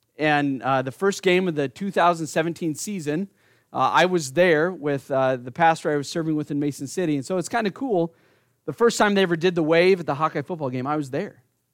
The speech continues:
So that's kinda something cool to, to remember. What is the, maybe the best, right? We love top ten, the, the best. What is the best of the best? Where can you find the best food, the best burger, the best tenderloin, the best pizza?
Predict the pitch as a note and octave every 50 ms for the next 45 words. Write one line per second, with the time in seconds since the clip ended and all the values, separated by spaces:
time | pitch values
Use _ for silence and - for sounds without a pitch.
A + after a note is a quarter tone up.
0 | _ _ _ _ - E3+ - - - C#3+ C#3+ C3 - - - - C3+ C3+ - -
1 | D#3+ D3+ D3 C3 - D#3 A2 - - C#3 C3 B2+ B2+ B2 B2 A#2+ C#3+ E3 - _
2 | _ _ _ _ _ _ _ _ _ _ _ _ _ _ _ _ _ _ - G3
3 | B3 D4 C4+ A3 B3 A#3+ A3 G#3 G3 F#3+ G3+ A3 A3+ A3+ G#3+ A3 G#3+ G#3+ F#3+ F3
4 | G3 F3+ D3+ B2+ G3 G#3 G#3 G3+ - - - - - - - - - C3+ D3+ E3+
5 | F#3 A3 A3+ - F#3+ G3 F#3+ G#3+ A#3 A#3 G#3+ E3+ - - - A3 G3+ F#3+ - -
6 | - A3 G#3 G3 F3+ D#3+ D#3 D3 D#3 D#3+ E3 C#3+ D#3 D3+ C3+ B2 - F#3+ F3+ -
7 | - - - - - _ _ _ _ _ _ _ _ - F3+ G3 F#3 D#3 E3+ D#3+
8 | C#3 F3+ F3+ F3 - - E3+ D#3+ D#3 D3 E3 D#3 - - F3+ F#3+ E3+ G3+ G3 F3
9 | - - F#3 F3+ E3+ D#3+ C#3+ F3+ F3 E3 - - - - G#3 G3+ F#3+ F3 D3+ D3+
10 | E3+ F3+ E3 - C#3+ D#3+ F#3 F#3 E3+ D3+ D#3 C#3+ D#3 D#3+ F3 D#3 - - - F3+
11 | G3 G3 E3+ E3 D3+ D3+ D3 C#3+ C3+ B2+ - _ _ _ _ _ - D3 F3 E3+
12 | - - A3+ A#3 G#3 - - D3 A#2 G2+ G#2+